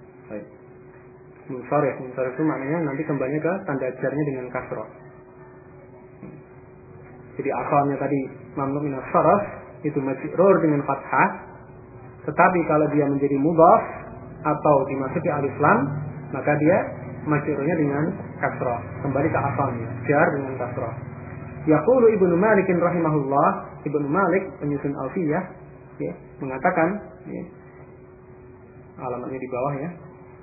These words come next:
eh, P S I R-nya dulu, afwan. Wa jurra bil fathati ma la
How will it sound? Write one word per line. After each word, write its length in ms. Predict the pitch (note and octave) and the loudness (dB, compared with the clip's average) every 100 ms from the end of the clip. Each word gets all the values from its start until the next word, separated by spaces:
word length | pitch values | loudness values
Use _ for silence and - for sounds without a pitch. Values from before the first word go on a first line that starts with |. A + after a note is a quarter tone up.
| - D3+ | -14 -6
eh, 200 | A#2+ A2 | -6 -4
P 40 | B2 | -6
S 140 | B2 | -6
I 80 | D3+ B2 | -6 -4
R-nya 80 | C3+ C3 | -4 -4
dulu, 140 | D3 F3+ | -6 -6
afwan. 220 | - C3+ E3 - - - - - | -10 -10 -10 -14 -18 -20 -10 4
Wa 160 | E3 F3+ F3+ F3+ - | 8 8 6 2 -2
jurra 340 | A#3+ A3+ G#3 F3+ | 2 4 4 4
bil 120 | F3+ | 4
fathati 480 | G#3 G3+ - F3+ F#3 F#3 | 2 2 2 2 2 0
ma 200 | E3 G#3+ G#3+ | 0 2 2
la 140 | F#3+ | 2